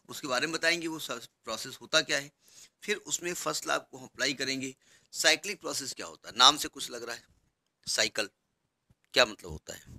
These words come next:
एक cycle complete होना, क्या मतलब? तो अगर शाब्दिक अर्थ आपसे पूछा जाए तो क्या बताएंगे? तो शाब्दिक अर्थ बताएंगे तो आप ऐसे ऐसे करोगे, वहाँ एग्जाम में ऐसे ऐसे बनाओगे, ऐसे ऐसे।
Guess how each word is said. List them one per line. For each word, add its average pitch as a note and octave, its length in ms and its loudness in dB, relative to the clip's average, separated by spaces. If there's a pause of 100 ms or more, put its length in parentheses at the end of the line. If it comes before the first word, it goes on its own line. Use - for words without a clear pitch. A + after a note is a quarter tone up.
(1160)
एक C3+ 180 2
cycle A#2 320 0
complete A2+ 420 -10
होना, A2+ 240 -14 (680)
क्या C#3 140 2
मतलब? - 360 -14
तो C#3+ 60 -2
अगर D3+ 180 0
शाब्दिक C3 520 4
अर्थ - 260 0
आपसे A2 300 -4
पूछा G#2 280 -10
जाए A2 120 -4
तो - 100 -20
क्या B2 120 -2
बताएंगे? F2 400 -14 (3000)
तो F#2 80 -20
शाब्दिक A2+ 440 -2
अर्थ A#2+ 120 -4
बताएंगे B2+ 360 -2
तो B2 160 -6
आप B2 60 -4
ऐसे D3 160 -4
ऐसे C#3 140 -6
करोगे, B2 300 -6
वहाँ A#2+ 160 -2
एग्जाम A#2+ 340 0
में B2 80 -4
ऐसे A#2+ 140 -6
ऐसे A2+ 80 -10
बनाओगे, G#2 400 -4
ऐसे F2+ 220 -12
ऐसे। - 220 -14